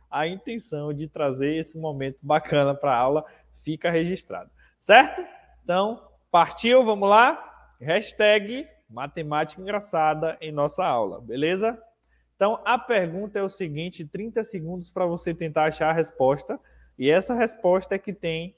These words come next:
o humor do que está sendo perguntado. Qual a doença que pertence aos números naturais entre zero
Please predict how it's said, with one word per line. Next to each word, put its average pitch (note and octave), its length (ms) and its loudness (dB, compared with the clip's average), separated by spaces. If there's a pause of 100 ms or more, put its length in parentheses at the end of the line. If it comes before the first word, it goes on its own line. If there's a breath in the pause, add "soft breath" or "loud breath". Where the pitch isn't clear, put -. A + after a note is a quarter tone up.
o G3+ 160 0
humor D#3+ 500 2
do E3 140 -8
que E3+ 140 -12
está F3 200 -6
sendo D#3+ 240 -8
perguntado. F3 640 -2 (720 soft breath)
Qual G3 260 6
a G#3+ 80 6
doença F3 720 -2 (460)
que - 100 -16
pertence D#3 800 -8 (360)
aos D3 280 0
números A3 540 -4
naturais E3+ 960 -2
entre G3+ 580 -8
zero D3 600 2